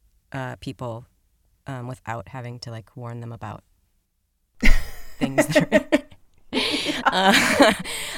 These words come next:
Speaker 1: <laughs> um, but yeah, so on that note, like, what, what,
Speaker 2: Mm-hmm.
Speaker 1: uh, what would you like listeners to take away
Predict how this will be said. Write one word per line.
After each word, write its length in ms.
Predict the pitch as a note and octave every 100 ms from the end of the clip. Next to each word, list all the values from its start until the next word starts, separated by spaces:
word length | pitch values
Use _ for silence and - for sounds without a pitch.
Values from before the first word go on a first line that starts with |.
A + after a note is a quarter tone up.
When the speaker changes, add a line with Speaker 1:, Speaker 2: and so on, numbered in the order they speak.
| -
Speaker 1:
<laughs> 40 |
um, 540 | G3 F#3 F3 E3 E3 F3 - - F3
but 100 | F3+
yeah, 180 | E3+
so 140 | - A3
on 140 | A#3
that 160 | A#3+ A#3
note, 320 | F#3 D3+ G3+ -
like, 160 | F#3+
what, 200 | F#3+ G#3 -
what, 360 | F3+ F#3+ G3+ A3+
Speaker 2:
Mm-hmm. 140 | A3+
Speaker 1:
uh, 240 | F#3 F3 E3 -
what 160 | F#3+ F#3+
would 140 | G3
you 160 | G3+ F#3+
like 280 | F3+ F3 - -
listeners 360 | E3+ F3 D#3+
to 60 | -
take 200 | E3 D3
away 360 | B2+ B2+ C#3